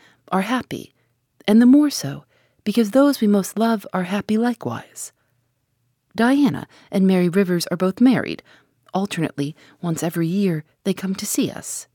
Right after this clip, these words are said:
and we go to see them. Diana's husband is a captain in the Navy, a gallant officer and a good man. Mary's is a clergyman, a college friend of her brother's, and,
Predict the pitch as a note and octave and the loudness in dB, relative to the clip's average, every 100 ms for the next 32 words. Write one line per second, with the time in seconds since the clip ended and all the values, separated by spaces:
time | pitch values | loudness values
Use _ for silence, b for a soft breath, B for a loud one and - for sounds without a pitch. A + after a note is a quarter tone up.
0 | _ - F3+ G3 G3 F#3+ F3+ A3 B3+ F3 | _ -2 0 0 0 -2 -2 -2 -2 -4
1 | - - _ _ _ _ _ _ _ _ | -8 -18 _ _ _ _ _ _ _ _
2 | _ _ - A3 C#4+ D#4+ A#3+ A#3+ A3+ F#3 | _ _ -2 0 2 2 2 0 -2 -2
3 | E3+ B B F3+ F#3 - B3+ - C3 C#3 | -4 B B -8 -8 -4 -6 -6 -4 -2
4 | D#3+ A3 G#3 D2 - b b b _ D3+ | 2 2 2 -2 -14 b b b _ -2
5 | F#3 F#3 E3+ D#3+ D#3 E3 - D3+ D#3 D#3 | 0 0 -2 -4 -6 -6 -6 -8 -4 -4
6 | D#3+ D#3+ G3+ G3+ - - _ _ _ _ | -2 -2 0 -2 -4 -14 _ _ _ _
7 | _ _ _ _ A3 C4+ C3+ - - B | _ _ _ _ -2 -2 -2 -6 -14 B
8 | B F#3+ G3+ - C4 D3 B2+ - - _ | B -6 -6 0 -2 -2 -8 -10 -16 _
9 | _ - - - C#4 D3 - D3+ D3 D3 | _ -10 -4 0 0 0 -4 -2 -2 -2
10 | D#3 D3+ F#3+ F#3 D#3+ D3 b b b b | -8 -2 0 0 -2 -4 b b b b
11 | - A3 G3 | -2 -2 -2